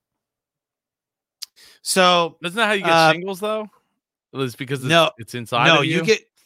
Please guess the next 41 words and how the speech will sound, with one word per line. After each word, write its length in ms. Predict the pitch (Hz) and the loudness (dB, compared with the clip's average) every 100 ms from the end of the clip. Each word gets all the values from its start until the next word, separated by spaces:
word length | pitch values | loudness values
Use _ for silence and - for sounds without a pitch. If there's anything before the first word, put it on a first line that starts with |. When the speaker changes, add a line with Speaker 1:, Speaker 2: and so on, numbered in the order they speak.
| _ | _
Speaker 1:
no, 180 | 147 160 | -6 -4
you 180 | 135 160 | -4 -4
get 160 | 208 170 | -4 -4
shingles. 420 | - 170 147 - _ | -4 -4 -8 -8 _
Well, 160 | 151 - _ _ | -14 -14 _ _
yes, 500 | 127 127 135 170 - - - | -4 0 2 0 -6 -14 -10
but 160 | - 143 | -8 -4
you 140 | 139 | -4
get 160 | 185 208 | -2 0
shingles, 400 | - 185 165 139 | 0 0 0 -2
and 140 | 139 147 | 0 0
I 80 | |
know 120 | 160 175 | 2 2
this 120 | 151 | 0
because 200 | 143 123 | -2 -2
I 80 | 123 | 0
got 220 | 123 151 | 0 -2
shingles. 380 | - 175 226 - - - - | -4 -2 -4 -6 -16 -20 -4
You 100 | 110 | 0
Speaker 2:
Oh, 40 | |
Speaker 1:
get 100 | 92 | 2
Speaker 2:
I, 80 | 98 | 0
Speaker 1:
shingles 240 | - - 131 | 0 -2 -2
Speaker 2:
sorry 160 | 101 | -2
to 60 | 90 | 0
hear 80 | - | -2
Speaker 1:
because 140 | 95 | -2
Speaker 2:
that. 240 | 82 - - | -4 -6 -8
Speaker 1:
you, 60 | - _ _ _ _ _ | -18 _ _ _ _ _
yeah, 120 | 135 - | -12 -6
it 240 | 143 147 | -2 0
hurts. 320 | 131 151 - - - - - - | 0 0 -2 -12 -18 -20 -20 -12
You 400 | 117 165 214 202 | -2 0 0 0
get 240 | 240 220 | -2 -2
shingles 640 | - 202 190 139 127 123 - 117 | 0 0 0 0 0 -2 -8 -8
because 800 | 147 147 - 220 226 127 127 120 | -6 -6 0 4 6 6 4 -2
you 340 | - 117 151 180 | -10 -8 -4 -2
had 280 | 170 165 | 0 0
a 180 | 156 143 | 0 -4
very 720 | 117 117 156 180 185 185 180 _ _ | -4 -2 -2 -2 -4 -4 -6 _ _
small 1300 | - - - - 160 175 180 196 180 131 113 101 101 | -14 -6 -2 -2 -2 0 4 8 8 6 4 0 -8